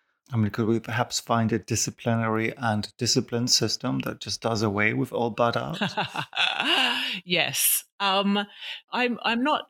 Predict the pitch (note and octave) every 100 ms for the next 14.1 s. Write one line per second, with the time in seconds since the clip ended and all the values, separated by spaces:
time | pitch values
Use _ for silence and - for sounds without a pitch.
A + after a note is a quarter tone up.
0 | _ A#3+ A3+ G#3 F#3 G3 - A#3 - D3
1 | D3+ D3+ G3+ - - C#4+ C4+ B3+ B3+ A#3+
2 | G3+ F#3+ F3+ F3+ F#3+ F#3 E3+ D#3 F3+ -
3 | F3 E3 - E3 D#3 - D#3 D3 - _
4 | _ _ - C#4+ G3 B3+ - - A3+ A#3+
5 | A#3 - A#3+ A#3+ G#3 A#3 G#3 G3 G#3 G#3
6 | G3+ G3 - F3+ E3+ - F3+ F3 E3 D#3+
7 | F3 F3+ D3 E3 F#3+ F#3+ F3+ E3 D#3 E3
8 | E3+ F3 C3+ C#3+ G3+ - _ - - -
9 | _ - B3+ A#3+ E4 - D4+ A#3+ G3 E3+
10 | G3 G3+ F#3+ F3+ F#3 F3+ E3+ - F3+ F#3
11 | F3 D#3 D#3+ D3+ - D3 D#3 D#4 - -
12 | - _ _ F#3 F3+ F#3+ D#3+ D#3+ - D3+
13 | D3 C#3+ A#3+ B3+ - - - A#3+ A#3+ C#4